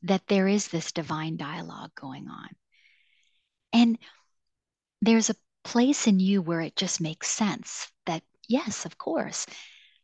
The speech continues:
we are part of this divine dialogue. It's always going on. That just makes sense. There is a divine dialogue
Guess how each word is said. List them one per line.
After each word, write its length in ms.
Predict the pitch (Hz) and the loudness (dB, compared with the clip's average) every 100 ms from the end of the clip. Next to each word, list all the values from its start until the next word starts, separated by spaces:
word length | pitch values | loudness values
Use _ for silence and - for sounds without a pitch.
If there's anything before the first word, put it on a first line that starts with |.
| _ _ _ _ - | _ _ _ _ -6
we 220 | 190 208 | 0 2
are 120 | 175 | 2
part 320 | - - 196 | -2 -4 0
of 80 | 220 | 0
this 220 | 185 165 | 0 -2
divine 480 | - 165 170 160 156 | -4 -4 -4 -4 -4
dialogue. 580 | 156 151 147 151 151 160 | -4 -6 -8 -8 -8 -8
It's 180 | 165 - | -8 -6
always 320 | 180 165 170 - | -4 -2 -4 -6
going 320 | 147 147 147 | -8 -8 -6
on. 420 | 175 240 - - - - - | -4 -4 -6 -12 -16 -20 -8
That 160 | 180 - | -6 -4
just 280 | 180 - | -4 -4
makes 260 | 170 151 - | -4 -6 -6
sense. 580 | - 233 285 214 - - _ _ _ _ _ _ _ _ _ _ | -2 0 0 -2 -8 -18 _ _ _ _ _ _ _ _ _ _
There 240 | - 175 175 - | -2 -2 -2 2
is 500 | 214 226 160 151 - 196 | 6 8 6 0 -4 -2
a 40 | |
divine 480 | 180 175 165 156 170 | 0 0 -2 -4 -4
dialogue 680 | 170 175 220 160 156 147 | -4 -4 -6 -6 -10 -12